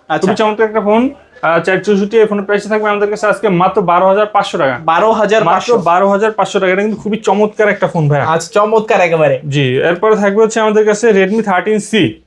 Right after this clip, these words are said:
Speaker 1: চমৎকার চাহিদা।
Speaker 2: Redmi থার্টিন সি, চমৎকার চাহিদা, জি ভাই। Redmi থার্টিন সি, এটা কিন্তু সাইড মাউন্টেড ফিঙ্গারপ্রিন্ট সহকারে,
Speaker 1: আচ্ছা।
Speaker 2: আট জিবি র্যাম, দুইশো ছাপ্পান্ন জিবি রোম।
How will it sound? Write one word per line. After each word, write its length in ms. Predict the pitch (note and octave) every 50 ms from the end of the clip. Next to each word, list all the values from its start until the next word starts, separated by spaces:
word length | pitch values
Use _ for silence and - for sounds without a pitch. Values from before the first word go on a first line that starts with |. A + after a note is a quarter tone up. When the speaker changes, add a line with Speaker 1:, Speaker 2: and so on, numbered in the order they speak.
| _ _ -
Speaker 1:
চমৎকার 520 | - C4+ C4+ C4+ C#4 C#4 C#4 - B3+ B3+
চাহিদা। 480 | B3 B3 A#3+ A#3 A#3 F#3+ F#3 D#3+ C#3+ C#3 -
Speaker 2:
Redmi 380 | D#3 C#3 E3+ F#3+ G#3 G#3 A#3 A3
থার্টিন 320 | A3 G#3 G#3 G#3 A3+ A3+
সি, 120 | F3+ G#3 F#3+
চমৎকার 480 | - G#3+ G3 G#3 A3 A3 G#3+ A3+ G#3+
চাহিদা, 380 | G#3 - F#3+ F3 F#3 E3+ E3 D#3
জি 140 | C#3+ E3 E3
ভাই। 160 | D#3 D#3+ D3+ D3
Redmi 240 | D#3 D#3+ F#3+ G#3
থার্টিন 360 | G#3 F3+ F3+ F3+ F#3 G#3+ A3 G#3+
সি, 160 | G#3+ - A3+
এটা 140 | A3 G#3 G3+
কিন্তু 460 | G#3 G#3+ G#3+ G#3 A3+ A#3+ A#3+ B3 A#3 G3
সাইড 260 | - - F3+ F3 F#3
মাউন্টেড 240 | G3+ G#3 G#3+ G#3 G#3
ফিঙ্গারপ্রিন্ট 460 | G#3+ G3 G3+ G#3 G3+ G#3 A3 G#3+ G#3
সহকারে, 460 | - G3+ F#3+ F#3+ F#3 G3 G3+ G#3+ A#3
Speaker 1:
আচ্ছা। 520 | B3 A#3+ - - - - G3 - D#3 -
Speaker 2:
আট 60 | - E3
জিবি 200 | G3+ G3+ A3+ A3
র্যাম, 340 | G3 G3+ G#3+ A3+ A3 F#3+
দুইশো 240 | F3 G3 G3 F3+ A3
ছাপ্পান্ন 500 | G#3 - F#3+ F3+ - - A3 A3 A3 G#3+
জিবি 200 | F#3 G#3 G3 G#3
রোম। 260 | F3 F3 F#3 F3 D3